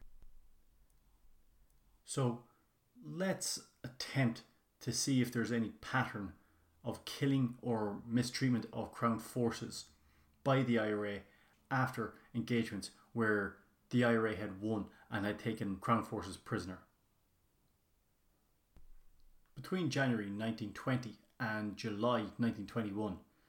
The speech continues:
there were at least thirty engagements where the I R A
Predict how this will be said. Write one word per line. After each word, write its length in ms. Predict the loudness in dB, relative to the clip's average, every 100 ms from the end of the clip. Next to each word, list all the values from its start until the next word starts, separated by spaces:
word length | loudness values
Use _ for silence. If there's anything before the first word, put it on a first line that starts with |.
| _ _ 0
there 120 | 4
were 200 | 4 4
at 180 | 2 0
least 360 | 2 0 -2
thirty 440 | -12 2 4 6 4
engagements 640 | 4 2 2 0 -8 -8 -14 _ _ _ _
where 120 | 2
the 160 | 4 4
I 120 | 4
R 140 | 6
A 180 | 4 4